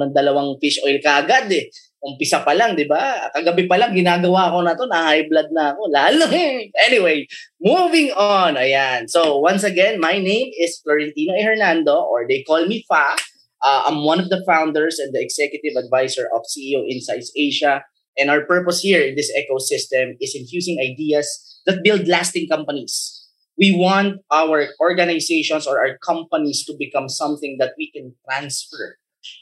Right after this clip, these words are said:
to our children and to our children's children and to the next generation. Kaya tayo nandito. We're here to learn how to do that. Okay, so sabi ni Chris, type yes if naintindihan nyo daw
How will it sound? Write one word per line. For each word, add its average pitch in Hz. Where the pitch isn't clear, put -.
to -
our 139
children 185
and 151
to 143
our 135
children's 180
children 160
and 185
to 156
the 147
next 147
generation. 165
Kaya 139
tayo 139
nandito. 131
We're 127
here 165
to 139
learn 135
how 294
to 240
do 208
that. 107
Okay, 151
so 147
sabi 156
ni 165
Chris, 226
type 208
yes 202
if 180
naintindihan 175
nyo 156
daw 170